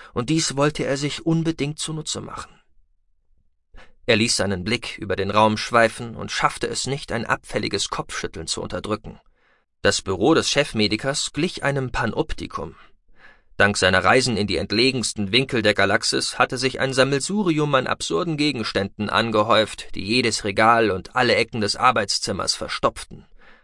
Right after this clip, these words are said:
Dazu kamen Stapel aus Datenkristallen und Gerätschaften, deren Bedeutung sich Goloschir auch bei intensiver Betrachtung nicht erschließen wollte. All dies zu entfernen wäre die erste Handlung, die er vorzunehmen gedachte,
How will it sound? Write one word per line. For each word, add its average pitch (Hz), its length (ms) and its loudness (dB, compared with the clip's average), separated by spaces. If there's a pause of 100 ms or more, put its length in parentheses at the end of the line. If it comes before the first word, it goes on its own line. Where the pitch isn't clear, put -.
(220)
Dazu 117 240 2
kamen 127 300 2
Stapel 127 400 2
aus 104 160 2
Datenkristallen 123 920 0
und 110 140 -4
Gerätschaften, 117 800 0 (260)
deren 127 220 2
Bedeutung 147 460 4
sich 143 220 -2
Goloschir 151 600 -2
auch 135 200 0
bei 127 160 0
intensiver 151 580 -2
Betrachtung 110 600 0
nicht - 200 -10
erschließen - 520 -6
wollte. - 360 -12 (680)
All 147 220 4
dies 165 260 2
zu - 80 2
entfernen 127 540 0
wäre 120 200 2
die 110 100 2
erste 123 320 2
Handlung, 107 360 2
die 101 80 -4
er 101 120 0
vorzunehmen 107 600 0
gedachte, 107 480 2